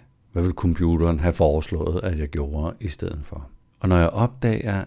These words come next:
at jeg forsvarer mig mere,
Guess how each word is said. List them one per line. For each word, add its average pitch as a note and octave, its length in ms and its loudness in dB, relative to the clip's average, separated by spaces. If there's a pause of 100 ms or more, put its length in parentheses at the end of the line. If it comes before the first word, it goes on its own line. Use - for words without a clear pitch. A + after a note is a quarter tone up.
at F2 280 -2
jeg C2+ 640 -2 (680)
forsvarer G#2+ 600 -2
mig G2+ 280 -6 (360)
mere, E2+ 460 2